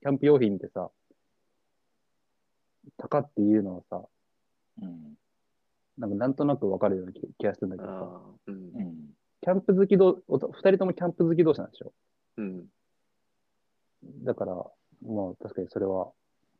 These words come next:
Speaker 3: なんか別に、なんかそう思っても、い-、いい、いいじゃんって言わなくてよくね？みたいな。なんか。
Speaker 1: うん。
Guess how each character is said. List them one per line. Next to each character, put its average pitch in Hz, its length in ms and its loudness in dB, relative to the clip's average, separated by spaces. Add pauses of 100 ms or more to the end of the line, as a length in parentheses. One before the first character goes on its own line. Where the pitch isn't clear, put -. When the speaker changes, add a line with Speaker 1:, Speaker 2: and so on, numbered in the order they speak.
(1400)
Speaker 3:
な 117 80 -6
ん - 20 -8
か 101 80 -4
別 98 300 -6
に、 113 180 -4 (300)
な 104 100 -6
ん - 20 -8
か - 80 -20
そ 120 140 -2
う - 80 -2
思 120 140 0
っ 117 40 -4 (160)
て 90 80 -4
も、 85 180 -8 (2250)
い-、 101 100 -4
い - 100 -10
い、 117 120 -4 (120)
い - 20 -4
い 87 40 -10
じ - 120 -16
ゃ - 20 -16
ん 80 40 -16
っ 78 40 -18
て 95 100 -12
言 101 120 0
わ 117 80 2
な 120 100 0
く - 80 -16
て 90 60 -4
よ 82 60 -6
く - 80 -12
ね？ 87 100 -12
み 80 80 -18
た - 120 -20
い - 40 -20
な。 - 180 -20 (340)
な - 60 -16
ん - 40 -20
か。 - 180 -20
Speaker 1:
う 120 80 -8 (400)
ん。 90 60 -18